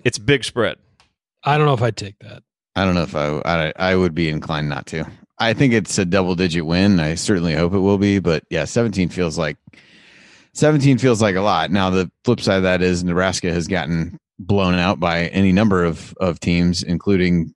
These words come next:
Speaker 3: you know, they lost by seventeen at Georgia Tech, who's, who's not all that good. They lost by fif-, or nineteen to George Mason on a neutral court. So,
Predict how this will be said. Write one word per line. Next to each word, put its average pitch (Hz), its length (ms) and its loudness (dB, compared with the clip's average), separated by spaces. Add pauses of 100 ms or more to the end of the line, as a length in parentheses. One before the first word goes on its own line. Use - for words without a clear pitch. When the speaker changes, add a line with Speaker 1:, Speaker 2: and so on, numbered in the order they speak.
Speaker 3:
you 90 100 -2
know, 90 60 -2
they 104 80 -2
lost 92 220 0
by 85 120 0
seventeen 92 440 0
at 90 140 0
Georgia 90 300 0
Tech, 92 340 -2
who's, 87 340 -2 (720)
who's 104 160 0
not 101 160 2
all 92 80 0
that 92 160 0
good. 101 220 2
They 98 100 2
lost 98 260 2
by 85 320 0
fif-, - 340 -2
or 85 160 -2
nineteen 92 500 2
to 82 240 0 (220)
George 95 260 2
Mason 101 360 2
on 90 140 2
a - 20 4
neutral 92 280 0
court. 90 340 -6
So, 82 300 -4